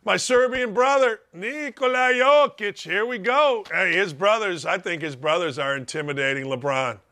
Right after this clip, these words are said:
I do. I think <laughs> Jokic's brothers are sitting there going, "Hey, man, we doing that?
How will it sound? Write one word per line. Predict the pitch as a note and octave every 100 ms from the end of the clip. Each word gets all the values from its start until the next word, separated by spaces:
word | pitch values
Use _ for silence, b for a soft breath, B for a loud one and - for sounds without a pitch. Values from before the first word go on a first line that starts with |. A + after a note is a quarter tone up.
| b b b b _
I | D3+
do. | D3 G#3 F#3
I | F#3+
think | A#3 G#3
<laughs> |
Jokic's | F#3 - F#3 B3 G3+ G3+ E3+
brothers | C#3 F3+ F#3 F#3 D3+ C3 - B B B
are | - D#3+
sitting | - A3 G#3+ F3
there | F#3 F3
going, | F3 F3 F3
"Hey, | G3
man, | F3+ E3+ E3+ D#3+ _ _ _ _ _ _ _ _ _ _ _ _ _ _ _ _ _ _ _ _ _ _ _ _
we | D3+
doing | G3+ G3 F3+
that? | D#3+ E3 D#3+